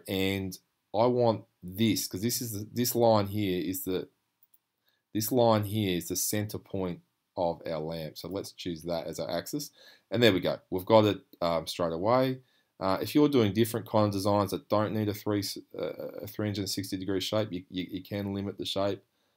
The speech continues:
Um, but we do want three hundred and sixty, uh, degrees.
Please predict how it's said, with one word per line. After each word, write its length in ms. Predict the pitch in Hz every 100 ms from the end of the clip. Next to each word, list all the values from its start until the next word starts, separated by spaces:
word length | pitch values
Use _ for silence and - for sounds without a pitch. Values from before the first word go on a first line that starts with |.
| _ _
Um, 280 | 85 87 87
but 180 | 92 90
we 240 | 95 95
do 260 | 90 90 87
want 320 | 82 85 -
three 240 | - 85
hundred 300 | 87 87 85
and 100 | 80
sixty, 400 | 78 80 - - 78 _ _
uh, 280 | 78 80 78 - _ _
degrees. 600 | - 117 160 196 185 -